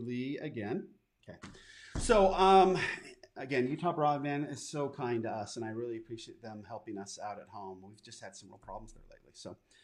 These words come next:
but they take care of it. Anyway, so back to branding. So a really cool experience happened to us and our family over the last week. So on, um, as many of you know, my oldest son is on a church mission right now,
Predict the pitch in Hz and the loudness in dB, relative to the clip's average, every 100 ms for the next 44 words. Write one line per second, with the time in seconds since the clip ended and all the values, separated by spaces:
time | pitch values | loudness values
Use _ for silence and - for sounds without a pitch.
0 | - - - - - 139 139 135 139 - | -20 -20 -20 -14 -4 0 0 -2 -4 -2
1 | 95 92 78 - - _ 202 202 147 151 | -4 -4 -6 -12 -20 _ 4 6 6 4
2 | 220 208 156 214 226 - 202 190 196 190 | 2 0 2 0 0 -4 -2 4 4 4
3 | 117 110 - 170 165 - 175 165 247 320 | 0 0 4 4 4 -2 -2 0 0 0
4 | 330 214 208 208 196 196 175 - 165 156 | 0 2 6 6 6 2 -6 -2 0 0
5 | 151 156 143 165 160 151 156 - - 143 | -2 -4 -2 -4 -2 -2 -2 -10 -10 -4
6 | 143 147 147 143 151 123 139 139 143 143 | -4 -4 -4 -4 -4 -4 -4 -2 -2 -2
7 | 147 139 - _ 147 143 - 120 95 _ | -4 -10 -16 _ -4 -4 -6 -10 -10 _
8 | _ _ _ _ _ - 185 180 175 185 | _ _ _ _ _ 0 2 2 4 6
9 | 202 247 262 - - _ 175 165 165 160 | 6 6 0 -4 -18 _ -6 -2 0 -2
10 | 151 160 143 175 214 202 240 147 113 147 | -4 -6 2 4 4 0 4 4 4 0
11 | 147 156 165 170 202 247 - - 127 117 | 2 2 2 2 2 0 -6 -2 0 0
12 | 123 202 - _ 151 - 151 170 151 143 | 0 -4 -10 _ -6 -2 0 2 0 0
13 | 139 143 - 170 170 147 151 - 165 175 | 0 -2 -6 -6 -6 -4 -2 0 0 -2
14 | 139 104 120 | -2 -4 -6